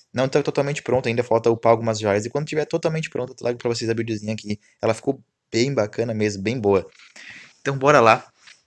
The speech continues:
Vamos começar aí a jogar.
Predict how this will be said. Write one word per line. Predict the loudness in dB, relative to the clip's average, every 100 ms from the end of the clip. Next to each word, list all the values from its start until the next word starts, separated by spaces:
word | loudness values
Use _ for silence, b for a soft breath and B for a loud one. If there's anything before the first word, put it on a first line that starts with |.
| _ _ _ 0 B B
Vamos | -4
começar | -2 0 2 4
aí | 4 4 -2 B B _ _ -2
a | -2
jogar. | 2 0 0 0 0 -2